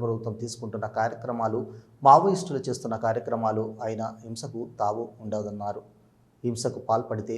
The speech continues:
ప్రజాస్వామ్యాన్ని విశ్వసించే ఎవరూ అంగీకరించారన్నారు. హింసకు కాంగ్రెస్ ప్రభుత్వం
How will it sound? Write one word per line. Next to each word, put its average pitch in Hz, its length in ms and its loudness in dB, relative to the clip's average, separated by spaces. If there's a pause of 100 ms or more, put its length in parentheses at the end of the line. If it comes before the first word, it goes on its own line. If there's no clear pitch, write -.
(120)
ప్రజాస్వామ్యాన్ని 107 760 -2
విశ్వసించే 113 480 -8 (180)
ఎవరూ 131 200 0 (200)
అంగీకరించారన్నారు. 104 840 -8 (580)
హింసకు 165 400 0 (100)
కాంగ్రెస్ 139 360 0
ప్రభుత్వం 123 400 -4